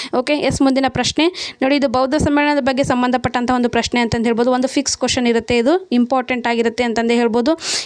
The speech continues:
ಇಲ್ಲಿ ನೋಡಿ, ನಾ ಏನು ಪ್ರಶ್ನೆಯನ್ನು ಕೇಳಿದ್ದೇನೆ ಅಂದ್ರೆ ಎರಡನೇ ಬೌದ್ಧ ಸಮ್ಮೇಳನ ನಡೆದಂಥ ಒಂದು ಸ್ಥಳವಾದ ಎಲ್ಲಿ ನಡೆಯಿತು ಅಂತ ಪ್ರಶ್ನೆಯನ್ನು ತಗೊಂಡಿದ್ದೀನಿ. ರಾಜಗೃಹ, ಪಾಟಲಿಪುತ್ರ, ವೈಶಾಲಿ, ಕುಂಡಲಿವನ ಎಂಬ ಒಂದು ಮಾಹಿತಿಯನ್ನು ಕೊಟ್ಟಿದ್ದೀನಿ ಇಲ್ಲಿ. ಎಸ್, ಹಂಗಂದ್ರೆ ಎರಡನೇ ಬೌದ್ಧ ಸಮ್ಮೇಳನ ನಡೆದಂಥ ಸ್ಥಳ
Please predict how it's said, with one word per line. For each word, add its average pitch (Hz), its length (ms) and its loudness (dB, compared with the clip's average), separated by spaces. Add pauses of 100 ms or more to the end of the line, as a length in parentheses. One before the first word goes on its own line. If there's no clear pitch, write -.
ಇಲ್ಲಿ 269 120 2
ನೋಡಿ, 285 180 2
ನಾ 285 100 0
ಏನು 269 200 0
ಪ್ರಶ್ನೆಯನ್ನು 269 420 0
ಕೇಳಿದ್ದೇನೆ 247 300 0
ಅಂದ್ರೆ 254 200 0
ಎರಡನೇ 247 340 0
ಬೌದ್ಧ 254 260 -2
ಸಮ್ಮೇಳನ 247 300 2
ನಡೆದಂಥ 233 420 0
ಒಂದು 240 160 0
ಸ್ಥಳವಾದ 233 420 -2 (340)
ಎಲ್ಲಿ 247 240 2
ನಡೆಯಿತು 240 360 0
ಅಂತ 233 140 -2
ಪ್ರಶ್ನೆಯನ್ನು 233 480 0
ತಗೊಂಡಿದ್ದೀನಿ. 233 600 0 (360)
ರಾಜಗೃಹ, 254 580 0
ಪಾಟಲಿಪುತ್ರ, 254 720 0
ವೈಶಾಲಿ, 254 480 2
ಕುಂಡಲಿವನ 240 540 0
ಎಂಬ 233 180 0
ಒಂದು 233 160 0
ಮಾಹಿತಿಯನ್ನು 226 440 0
ಕೊಟ್ಟಿದ್ದೀನಿ 226 380 0
ಇಲ್ಲಿ. 277 520 -2
ಎಸ್, 277 200 0
ಹಂಗಂದ್ರೆ 277 300 2
ಎರಡನೇ 254 280 0
ಬೌದ್ಧ 269 240 0
ಸಮ್ಮೇಳನ 262 280 0
ನಡೆದಂಥ 247 340 0
ಸ್ಥಳ 254 200 0